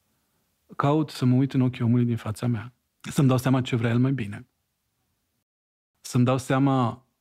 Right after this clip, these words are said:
bună oară, dacă răul ăsta pe care căutăm să-l preîntâmpinăm el și cu mine,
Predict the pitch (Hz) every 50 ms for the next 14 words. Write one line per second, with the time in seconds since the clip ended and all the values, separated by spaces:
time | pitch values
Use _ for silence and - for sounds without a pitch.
0 | _ _ _ _ _ _ _ _ _ - - 165 131 147 151 147 147 156 165 170
1 | 156 147 143 131 - 143 135 127 123 143 175 202 214 190 165 156 147 - - 127
2 | 123 127 113 - 120 113 117 - - 117 117 113 - 156 156 156 143 - - 123
3 | 120 120 - 120 120 120 123 123 120 120 120 127 135 135 127 123 127 131 120 -
4 | - - 117 117 117 110 107 104 110 -